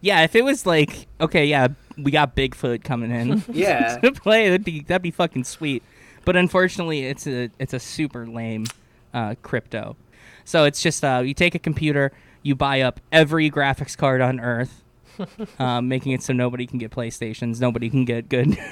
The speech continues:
Speaker 1: <laughs> get, get gaming P Cs up and running here. Um, so you can just do stupid little math equations that aren't, like, helping anything. They're not working towards, you know, self-driving cars <laughs> or, like, useful A I.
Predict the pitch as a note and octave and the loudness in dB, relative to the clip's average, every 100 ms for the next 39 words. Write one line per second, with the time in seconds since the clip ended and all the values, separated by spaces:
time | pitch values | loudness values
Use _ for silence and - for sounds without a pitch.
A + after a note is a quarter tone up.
0 | G#3+ F3+ - C4 - E4 D#4+ - E3 - | 6 6 0 -4 0 -2 -2 -4 -8 -4
1 | D3 D3 D3+ C#3+ D3 C3 - B2+ D3+ - | 2 4 6 4 0 -8 -8 -10 -10 -12
2 | - C#3 C3+ C3 C3 B2+ C3+ C3 B2+ - | -6 -6 -4 -4 -2 -2 -2 -2 -4 -8
3 | - - - C3+ C3 B2+ - C3+ C#3 D3 | -14 -20 -6 -2 0 0 -2 -4 -2 -2
4 | C3+ - D3 D#3+ D#3 - _ _ - - | -2 -4 0 2 2 0 _ _ -16 -6
5 | G#3+ G3+ G3+ G#3 F3 D#3+ E3 E3 C3 A#2 | -4 0 2 4 4 2 0 -2 -2 -2
6 | A#2+ A#2 A#2+ - _ _ _ - B2+ B2+ | -2 -4 -4 -8 _ _ _ -4 -2 -2
7 | - _ _ _ - A#3 A3+ F#3 - D#3+ | -6 _ _ _ 4 4 4 -2 -6 -4
8 | D3+ - D3 D3+ F3+ F3 F3 - F3 E3+ | -4 0 2 4 4 4 2 2 2 2
9 | E3 _ D#3 D3 D3+ D#3 - _ _ _ | -2 _ 0 2 4 2 0 _ _ _
10 | _ _ _ - - D3+ C3+ C3+ D3 C#3+ | _ _ _ -20 -12 -2 0 0 0 0
11 | C3+ C#3+ C3 B2+ A#2+ - - - _ - | 0 2 2 2 0 -6 -12 -14 _ -8
12 | B2 A2+ G#2+ G#2+ _ - B2 A#2+ B2+ A#2+ | -4 -2 -4 -6 _ -6 -4 -4 -4 -2
13 | A#2+ A#2 A#2+ A#2 A2+ A2 A#2 - - - | -2 -4 -4 -2 -2 -4 -6 -6 -6 -2
14 | F#3+ D3 G#3 - D#3+ D3+ - D3+ C3+ - | 0 0 -2 0 2 2 0 -2 -4 -2
15 | B2 C3+ - G2+ A#2+ A#2 A2 B2 | -4 -4 -4 -4 -2 -2 -4 -4